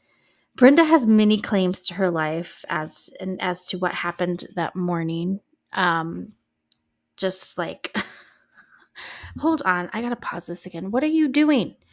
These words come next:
Anyway, sorry, my cat's getting into stuff. <sighs> I can't,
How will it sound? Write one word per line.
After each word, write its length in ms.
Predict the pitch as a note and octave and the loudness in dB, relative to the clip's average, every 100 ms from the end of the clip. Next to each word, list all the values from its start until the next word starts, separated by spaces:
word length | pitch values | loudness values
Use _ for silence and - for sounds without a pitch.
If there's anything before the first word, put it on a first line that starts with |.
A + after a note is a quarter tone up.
| _ _ _ _ - | _ _ _ _ -4
Anyway, 300 | A3 F#3 F3+ | 0 0 -2
sorry, 400 | - F3 E3 E3 | -4 -2 -2 -2
my 140 | F3 | -6
cat's 360 | E3+ - - - | -8 -12 -14 -12
getting 220 | F3+ F#3+ | -6 -2
into 220 | A3 B3+ | 0 -2
stuff. 400 | C4+ C4+ C4 C4 - - | -4 -4 -6 -6 -12 -18
<sighs> 160 | - - | -16 -16
I 60 | |
can't, 300 | - - D4+ | -14 -10 -12